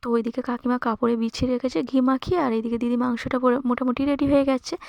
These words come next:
তো এবার সমস্ত কিছু বিরিয়ানিটা রে-, রেডি করার জন্য দিদি ওখানে নিয়ে চলে গেছে। আর এইদিকে আমার কাকার ছেলে, বড় ভাই, জানো, বিরিয়ানির জন্য পাগল করে দিচ্ছে, "কখন হবে, কখন হবে?"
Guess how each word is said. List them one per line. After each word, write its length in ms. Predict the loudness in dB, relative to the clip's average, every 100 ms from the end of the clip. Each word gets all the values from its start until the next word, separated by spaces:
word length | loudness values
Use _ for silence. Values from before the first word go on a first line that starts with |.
| -14 -16 -8
তো 100 | 0
এবার 240 | 2 4 0
সমস্ত 340 | -2 -4 -4
কিছু 200 | -6 -2
বিরিয়ানিটা 580 | 0 0 0 -4 -2 0
রে-, 220 | 2 2
রেডি 240 | 2 0 2
করার 260 | 0 -2
জন্য 180 | -2 -2
দিদি 200 | 0 0
ওখানে 240 | 0 2 2
নিয়ে 160 | 2
চলে 240 | 2 0 0
গেছে। 280 | -4 -8 -14 -16 -20 -20 _ _ _ -20 -20 -14 -6
আর 140 | -2
এইদিকে 520 | -2 -2 -4 -4 -4
আমার 240 | 0 -2 -2
কাকার 300 | -4 -4 -6
ছেলে, 300 | -4 -4 -2 -2
বড় 340 | -2 -2 0
ভাই, 240 | 2 2
জানো, 260 | 2 2 0 -2 -10 -8 0
বিরিয়ানির 460 | 2 2 2 -2
জন্য 340 | 0 -2 0 -2
পাগল 320 | -2 0 0
করে 240 | 2 2
দিচ্ছে, 300 | 2 0 -4 -4
"কখন 280 | -2 0 0
হবে, 180 | 0 -2
কখন 260 | -2 -2
হবে?" 160 | 0 0